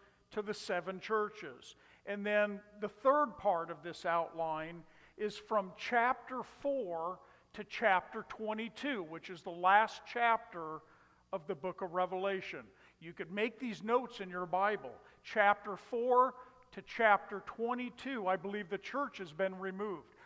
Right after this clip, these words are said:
I believe the rapture happens at chapter four, verse one, and it goes all the way to chapter nineteen, which is the second coming of Jesus Christ. And then in chapters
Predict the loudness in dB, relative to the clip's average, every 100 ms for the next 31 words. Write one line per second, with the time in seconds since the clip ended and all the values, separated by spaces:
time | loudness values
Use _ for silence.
0 | -4 -4 -2 -4 -2 -4 2 6 6 6
1 | 0 -8 -2 2 4 2 -2 -8 -10 -10
2 | -6 4 4 4 -2 -8 -6 -2 0 0
3 | 0 -2 -4 -16 -20 -20 -6 -2 0 -2
4 | -8 -2 2 2 0 -4 -12 -20 -20 _
5 | _ 0 2 2 0 -6 -18 -20 _ _
6 | -6 -6 2 4 4 0 4 6 6 4
7 | 0 2 2 -2 -12 -8 2 6 6 2
8 | -4 0 0 0 -10 -10 -10 -8 -8 -8
9 | -8 -10 -10 -12 -12 0 4 4 0 -14
10 | -10 -4 -4 -4 -8 -8 -10 -10 -10 -10
11 | -12 -8 0 2 2 0 -8 -20 -20 -10
12 | -6 -2 -2 -4 -4 4 8 8 4 -6
13 | -6 -10